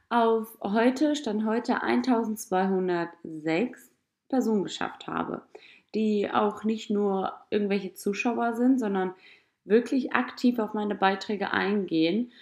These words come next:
Natürlich die Mehrzahl, es gibt immer ein paar Leute, die da, ähm, eher stille Zuschauer sind, aber die auch aktiv kommentieren, an Umfragen teilnehmen und, und, und.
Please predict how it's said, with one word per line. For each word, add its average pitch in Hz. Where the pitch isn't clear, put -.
Natürlich 196
die 190
Mehrzahl, 190
es 196
gibt -
immer 214
ein 208
paar 208
Leute, 196
die 196
da, 185
ähm, 180
eher 208
stille 208
Zuschauer 165
sind, 175
aber 180
die 208
auch 202
aktiv 233
kommentieren, 190
an -
Umfragen 185
teilnehmen 175
und, 220
und, 202
und. 165